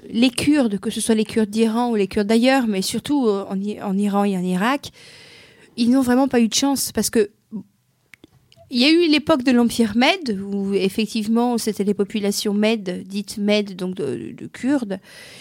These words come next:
qui, euh, qui a-, qui disposaient, euh, d'un territoire immense et qui avaient développé leur civilisation. Et puis après, comme tu me l'as expliqué, plein, plusieurs invasions, c'est des Perses, celle des Arabes,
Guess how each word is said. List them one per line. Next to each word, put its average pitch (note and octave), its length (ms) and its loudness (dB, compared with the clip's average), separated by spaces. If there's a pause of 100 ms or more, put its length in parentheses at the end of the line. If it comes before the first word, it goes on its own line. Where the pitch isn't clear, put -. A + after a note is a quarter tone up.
(140)
qui, A3+ 300 2
euh, F3+ 560 0
qui - 160 -6
a-, F#3 140 2
qui F#3+ 160 -6
disposaient, G3+ 640 -2
euh, F3+ 120 -2
d'un F#3 120 -4
territoire F#3+ 560 -4
immense C4+ 540 -2
et - 20 -4
qui G3 140 -6
avaient F#3 180 -2
développé G3+ 380 0
leur G3 160 -2
civilisation. F#3+ 680 -4 (640)
Et G#3+ 80 0
puis A3+ 160 -2
après, D#4 760 0
comme A3 180 -2
tu A#3 140 -4
me A#3 80 2
l'as G#3+ 80 6
expliqué, C4 800 -2
plein, A#3+ 300 2
plusieurs B3+ 440 2
invasions, C#4+ 600 2
c'est A3 180 -2
des G#3 120 2
Perses, C#4 800 0
celle G#3+ 380 -4
des F#3+ 280 0
Arabes, C4 720 2